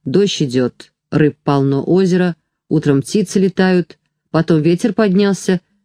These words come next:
птиц разогнал, звери появились». «Пап», — сказала вдруг Алиса, — «я разгадала тайну этой планеты». «Ну вот, конечно», — сказал мрачно Зеленый.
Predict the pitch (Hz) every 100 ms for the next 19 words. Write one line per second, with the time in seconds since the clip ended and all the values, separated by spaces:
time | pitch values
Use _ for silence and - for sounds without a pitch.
0 | _ - - 175 - 151 135 147 131 156
1 | 185 220 - _ _ _ _ 143 135 185
2 | 175 135 - 131 127 127 117 - - _
3 | _ _ _ _ _ - 220 160 _ _
4 | _ _ _ - 180 170 160 147 151 170
5 | 165 - 123 120 _ _ - _ _ 147
6 | 233 285 226 330 330 254 160 - 208 165
7 | 156 - 175 175 190 202 165 117 113 -
8 | _ _ _ _ _ _ - 202 320 277
9 | - 269 262 156 - 190 196 _ _ -
10 | - 175 170 160 143 - 156 165 151 135
11 | 127